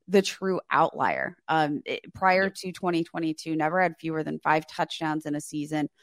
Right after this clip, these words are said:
Speaker 1: uh, was always productive after the catch. We saw a huge, huge drop in terms of his production, uh, yards after the catch per reception, saw a big drop in his yards per route run efficiency, a huge drop in his passer rating when targeted.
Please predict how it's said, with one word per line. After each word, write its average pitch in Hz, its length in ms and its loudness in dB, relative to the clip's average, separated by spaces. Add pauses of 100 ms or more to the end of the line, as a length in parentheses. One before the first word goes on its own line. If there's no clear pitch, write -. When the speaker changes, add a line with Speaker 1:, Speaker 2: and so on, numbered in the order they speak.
(340)
Speaker 1:
uh, 151 240 2
was 175 140 0
always 196 320 6
productive 160 640 2
after 151 280 -2
the 151 100 -6
catch. - 360 -4
We 151 80 -12
saw 151 140 -2
a 143 80 0 (180)
huge, 208 540 -2
huge 190 460 -4
drop 160 420 4
in 165 120 0
terms 160 360 -4
of 151 100 -6
his 160 220 -10
production, 165 580 0 (420)
uh, 151 160 4
yards 170 300 4
after 160 260 4
the 170 100 -4
catch - 360 -2
per 185 160 -4
reception, 156 640 -2
saw 165 360 4
a 165 100 0 (160)
big 185 220 -2
drop 170 420 2
in 165 100 -2
his 156 220 -4
yards 156 320 2
per - 160 -6
route 156 300 2
run 151 160 -2
efficiency, 151 760 -4 (560)
a - 120 -10 (100)
huge 208 580 -4
drop 160 380 4
in 175 80 -4
his 170 200 -4
passer 165 440 0
rating 156 300 0
when 147 140 -2
targeted. 156 580 0